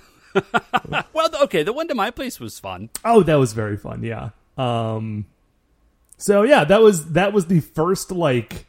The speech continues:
Speaker 2: evening of my vacation. So that sort of threw off my week, uh, which is actually why we did not have an episode last week. I am fine. I just w-, had, like, a swollen head and didn't feel like, uh, recording for a while.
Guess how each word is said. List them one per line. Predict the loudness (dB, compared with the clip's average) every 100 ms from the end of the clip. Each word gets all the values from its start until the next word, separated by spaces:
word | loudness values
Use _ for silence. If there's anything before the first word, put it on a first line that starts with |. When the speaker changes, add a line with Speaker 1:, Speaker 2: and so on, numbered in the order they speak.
| _
Speaker 2:
evening | 0 2 2 0 0 0
of | -2
my | 0 -2
vacation. | 0 -2 -4 -6 -4 -4 -6 -8 -12 _
So | -6 -2 2 0 0
that | -2 -2
sort | -4
of | -4 -6
threw | -12 -4 0 0
off | 0 -4 -6
my | -6 -4
week, | -4 -4 -6 -8 -16 -20 _
uh, | -2 2
which | 2
is | 2
actually | 2 2
why | 2 0
we | 0
did | -2
not | -4 -4
have | -6
an | -8
episode | -10 -8 -8
last | -8 -10
week. | -14 -12
I | -6 0
am | 2 0
fine. | -2 -4 -2 -2 -2
I | -2
just | -2 -2 -6 -14 _ _ _ _ _ _ _ _ _
w-, | -4 0
had, | 0 -2
like, | -4
a | -4 -6
swollen | -8 -6 -4 -4 -2 -4
head | -6 -6 -8 -8
and | -10
didn't | -10 -10
feel | -8 -10
like, | -12 _ _ -20 -16
uh, | -10 -8
recording | -10 -8 -6 -6 -8 -12
for | -12 -10
a | -8
while. | -8 -8 -10